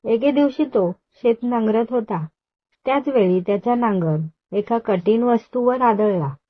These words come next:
त्याने खोदले, तेव्हा त्याला सोन्याची उखळ सापडली. शेतकरी खूप प्रामाणिक होता. त्याने आपल्या मुलीला सांगितले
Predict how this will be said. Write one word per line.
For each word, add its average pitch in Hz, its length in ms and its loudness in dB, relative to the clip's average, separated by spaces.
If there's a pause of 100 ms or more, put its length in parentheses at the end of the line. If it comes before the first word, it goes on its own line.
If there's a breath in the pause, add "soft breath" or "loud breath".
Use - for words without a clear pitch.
(500)
त्याने 254 300 0
खोदले, 175 460 0 (640)
तेव्हा 254 200 -2
त्याला 247 300 4
सोन्याची 202 540 -2
उखळ 202 400 -2
सापडली. 190 580 -6 (480)
शेतकरी 311 540 0
खूप 302 240 -6
प्रामाणिक 208 580 -2
होता. 160 420 -10 (480)
त्याने 220 360 -2 (440)
आपल्या 269 320 -2
मुलीला 214 440 2
सांगितले 208 640 -4